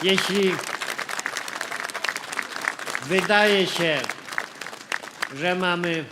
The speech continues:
mniejsze niż przeciwnicy siły. Bo przecież tak w naszej historii było bardzo często. Tak wyglądała też nasza droga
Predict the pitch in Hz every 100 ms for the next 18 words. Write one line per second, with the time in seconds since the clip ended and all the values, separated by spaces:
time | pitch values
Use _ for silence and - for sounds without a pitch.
0 | 117 135 175 190 175 - 160 151 139 -
1 | 160 151 156 143 147 - 135 - 139 117
2 | 95 - - _ _ _ _ _ _ -
3 | 160 - 180 175 156 185 180 151 156 175
4 | 165 170 139 147 - 185 170 165 160 131
5 | - - - - 143 175 170 156 165 147
6 | 156 160 156 147 - 131 104 - - -
7 | _ - 185 202 175 160 185 170 180 170
8 | 190 185 180 185 165 165 185 170 180 165
9 | 180 175 165 175 165